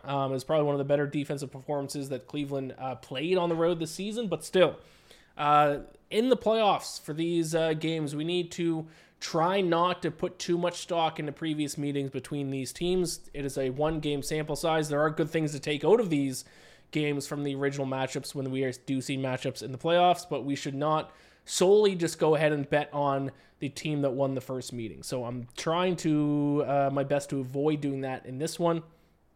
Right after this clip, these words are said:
Um, and also, and I said this a few weeks ago, he's played better since then. Um, this is not a popular take, but I'm actually not as high on Joe Flacco as a lot of people are. I know a lot of people, is, it's a great story.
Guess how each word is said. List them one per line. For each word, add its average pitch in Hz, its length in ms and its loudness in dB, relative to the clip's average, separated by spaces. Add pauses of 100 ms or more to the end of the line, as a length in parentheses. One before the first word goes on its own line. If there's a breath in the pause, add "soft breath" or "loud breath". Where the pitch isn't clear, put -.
(840 soft breath)
Um, 147 480 0
and 196 140 4
also, 220 460 4
and 151 100 -2
I 226 140 6
said 233 240 2
this 220 180 0
a 175 40 -6
few 208 200 -2
weeks 180 300 2
ago, 165 240 8
he's 151 160 4
played 185 320 4
better 165 200 6
since 156 280 -2
then. 135 340 -2 (460 soft breath)
Um, 139 340 0
this 147 160 -2
is 143 80 -4
not 156 520 0 (100)
a 156 160 -2 (220)
popular 185 580 2
take, 175 640 -2 (520 soft breath)
but 156 100 2
I'm 196 240 4
actually 208 360 2
not 170 280 6
as 170 140 0
high 165 200 2
on 156 160 2
Joe 143 220 0
Flacco 135 540 0
as 123 80 -6
a 123 40 -8
lot 120 200 -4
of 117 80 -10
people 113 260 -10
are. 95 100 -12
I 117 120 -8
know 156 160 2
a - 20 4
lot 175 220 6
of 175 80 -2
people, 160 420 0
is, 139 240 -6
it's - 180 -12
a 135 40 -6
great 139 340 -4
story. 180 640 4